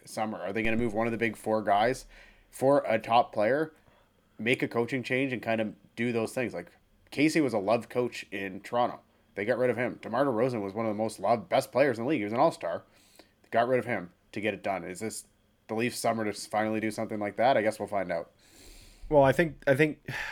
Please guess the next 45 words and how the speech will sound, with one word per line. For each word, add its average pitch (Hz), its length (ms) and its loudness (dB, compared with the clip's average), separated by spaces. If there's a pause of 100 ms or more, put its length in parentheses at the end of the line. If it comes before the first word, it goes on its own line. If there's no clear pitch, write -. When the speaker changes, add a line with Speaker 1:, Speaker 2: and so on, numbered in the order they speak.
(140)
Speaker 2:
<sighs> - 420 -20
we 156 160 0
talked 180 320 2
earlier 127 300 4
in 113 100 2
the 107 80 -2
year, 85 300 -10 (540)
like, 113 180 0
right 127 240 6
in 156 120 2
our 139 120 6
season 123 340 0
preview, 104 380 -2
we 98 100 -4
said 107 220 -2
if 104 80 -2
the 110 100 -4
Leafs 127 280 0
don't 120 180 2
get 113 160 0
past 110 240 0
the 110 80 -8
first 110 300 -6
round, 101 400 -4 (160)
Dubas 107 280 -4
is 104 120 -8
gone, 92 260 -4
and 98 80 -6
we 110 100 -4
both 107 240 -2
agreed 98 300 -6
on 85 140 -8
that. 65 180 -12 (720)
And 135 460 4 (460)
he 185 220 -2
did 196 220 8
enough 127 360 4
this 120 280 -4
year 113 120 0
to, 104 80 -6 (120)
to 123 80 -2
definitely 120 340 4
get 107 80 -4
another 98 180 -4
crack. - 380 -10